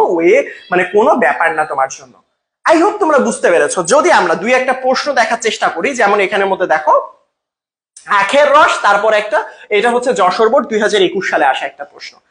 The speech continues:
আখের রস আর একটা হচ্ছে ভিনেগার। প্রশ্ন কি বলছে? উদ্দীপকের, উদ্দীপকের এ থেকে বি যৌগ তৈরির পদ্ধতি বিক্রিয়া সহ ব্যাখ্যা করো।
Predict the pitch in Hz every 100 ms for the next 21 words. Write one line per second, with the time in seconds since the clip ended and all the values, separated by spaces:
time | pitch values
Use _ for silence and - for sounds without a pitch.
0 | _ - _ 214 208 277 277 320 - 208
1 | 185 220 208 226 320 247 240 151 113 -
2 | _ _ - - 294 - 233 254 254 311
3 | 240 226 233 302 302 185 180 175 269 440
4 | - - - _ 226 233 214 285 294 294
5 | 330 - 247 277 294 262 190 180 185 254
6 | 508 - - _ _ _ _ 165 175 302
7 | 349 320 247 247 240 247 240 247 233 214
8 | 214 214 220 202 202 196 247 196 285 277
9 | 269 233 - 190 202 - - 151 -